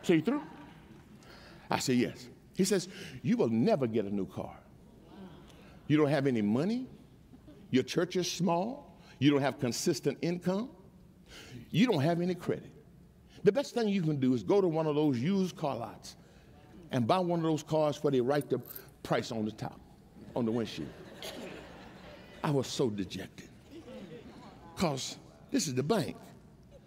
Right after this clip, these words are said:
He's a specialist. So I go back to the church. I get on my knees. "God,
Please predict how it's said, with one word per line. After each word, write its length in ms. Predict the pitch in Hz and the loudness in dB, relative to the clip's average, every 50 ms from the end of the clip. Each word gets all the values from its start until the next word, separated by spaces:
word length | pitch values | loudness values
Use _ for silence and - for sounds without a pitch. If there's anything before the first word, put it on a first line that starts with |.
| - - - - - - - - - - - - - - | -20 -20 -20 -20 -20 -20 -20 -20 -20 -20 -20 -18 -6 0
He's 160 | 240 214 160 | 2 2 2
a 40 | 143 | 2
specialist. 720 | - - - 190 156 - - 92 78 - - - - - - - - - - - - 202 196 175 - - - - - - 185 170 156 - - - - - - - - - - - - - - - - - - | 0 2 2 2 2 2 -2 -4 -4 -6 -8 -12 -16 -16 -18 -20 -20 -20 -20 -20 -20 -20 -20 -20 -20 -20 -20 -20 -20 -20 -20 -20 -20 -20 -20 -20 -20 -20 -20 -20 -20 -20 -20 -20 -20 -20 -20 -20 -20 -14 -4
So 160 | - - 185 | 0 0 2
I 20 | |
go 160 | 165 151 214 | 4 4 4
back 200 | 196 196 196 196 | 4 4 2 0
to 80 | - 180 | -2 -4
the 60 | 165 160 | -4 -2
church. 500 | - - 185 160 147 - - - - - - - - - - - - - - - - - - - - - - | -2 0 0 0 0 -2 -4 -8 -10 -10 -14 -20 -20 -20 -20 -20 -20 -20 -20 -20 -20 -20 -20 -20 -20 -16 -8
I 40 | - | 0
get 160 | - 170 214 208 | 4 6 6 6
on 120 | 190 185 | 6 4
my 80 | 175 170 | 2 2
knees. 500 | 165 175 175 175 165 156 147 - - - - - | 2 2 2 2 2 0 -2 -4 -8 -12 -6 -2
"God, 340 | - 190 185 180 175 160 - | 0 0 2 0 0 -2 -4